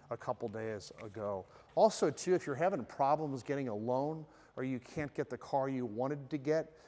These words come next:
and you've got credit problems and you've been to a couple dealerships and they said no, or they tried to put you in a car you didn't want, we specialize at finan-, in financing at G M T in Florissant. We've been here since nineteen ninety-five. We get deals done other dealerships just can't do.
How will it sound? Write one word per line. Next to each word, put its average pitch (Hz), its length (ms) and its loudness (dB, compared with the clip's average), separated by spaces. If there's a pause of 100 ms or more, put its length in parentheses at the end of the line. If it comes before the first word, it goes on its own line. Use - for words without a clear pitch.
(140)
and 135 100 -4
you've 117 180 -4
got 139 300 2
credit 147 380 0
problems 147 480 2
and 131 100 -2
you've 117 140 -4
been 143 160 0
to 131 80 0
a 117 40 -2
couple 135 320 0
dealerships 139 680 0
and 123 100 -2
they 127 80 -2
said 120 320 -4
no, 123 420 -4 (280)
or 139 120 2
they 135 120 2
tried 135 260 -2
to 113 60 -8
put - 280 -6
you 147 60 -6
in 120 60 -4
a 110 40 -6
car 139 300 0
you 131 100 -2
didn't 123 320 -2
want, 131 260 0 (300)
we 175 100 2
specialize 143 960 2
at 113 100 -4
finan-, 131 600 -6
in 151 160 0
financing 139 640 -2 (240)
at 123 100 -4
G 143 220 -2
M 123 100 -2
T - 160 -6
in 123 120 -4
Florissant. 135 480 -2
We've 131 160 -4
been 139 100 -2
here 139 120 -2
since - 260 -10
nineteen 131 400 -6
ninety-five. 135 500 2 (260)
We 170 160 4
get 160 200 4
deals 139 260 2
done 139 280 0
other 139 200 2
dealerships 127 480 -4
just 131 220 -6
can't 127 240 -4
do. 135 200 -2